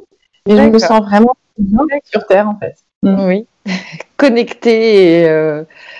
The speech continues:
Speaker 2: euh,
Speaker 1: Oui.
Speaker 2: oui, euh, mm.
Speaker 1: À mon
Speaker 2: Alors,
Speaker 1: élément.
Speaker 2: <laughs>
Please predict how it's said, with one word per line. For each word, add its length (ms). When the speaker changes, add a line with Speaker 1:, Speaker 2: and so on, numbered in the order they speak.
Speaker 2:
euh, 180
Speaker 1:
Oui. 280
Speaker 2:
oui, 140
euh, 160
mm. 40
Speaker 1:
À 100
mon 120
Speaker 2:
Alors, 180
Speaker 1:
élément. 280
Speaker 2:
<laughs> 80